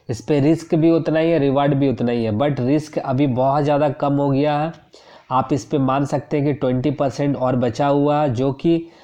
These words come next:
अगर ये सुप्रीम कोर्ट जाती है, लेकिन ऐसा हमें नहीं लगता कि सुप्रीम कोर्ट में भी इनकी कोई सुनवाई होनी चाहिए, क्योंकि एनसीएलटी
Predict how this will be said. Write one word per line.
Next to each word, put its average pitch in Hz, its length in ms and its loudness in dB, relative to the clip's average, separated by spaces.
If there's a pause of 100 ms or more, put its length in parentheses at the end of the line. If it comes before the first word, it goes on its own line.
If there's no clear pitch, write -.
(140)
अगर 139 280 2
ये 170 140 4
सुप्रीम 156 420 0
कोर्ट 156 220 0
जाती 139 360 0
है, 156 60 2
लेकिन 139 280 0
ऐसा 135 640 -2
हमें 151 200 2
नहीं 165 180 4
लगता 147 340 0
कि 143 100 0
सुप्रीम 139 400 -2
कोर्ट 131 260 -2
में 135 240 0
भी 131 120 2
इनकी 123 300 0
कोई 127 300 -2 (280)
सुनवाई 123 400 0
होनी 117 300 0
चाहिए, 113 280 0
क्योंकि 113 320 -4
एनसीएलटी 135 920 0